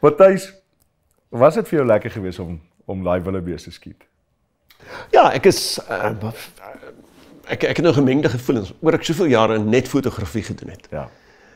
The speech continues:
Speaker 2: Ehm, het ek, het ek 'n heeltemal ander tipe,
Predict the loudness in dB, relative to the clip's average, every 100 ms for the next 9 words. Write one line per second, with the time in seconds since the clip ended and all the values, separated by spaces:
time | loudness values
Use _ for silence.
0 | _ -8 -4 -4 -8 -10 -6 -4 -4 -6
1 | -8 -6 -2 0 2 2 2 2 0 -4
2 | _ _ _ -4 -2 2 0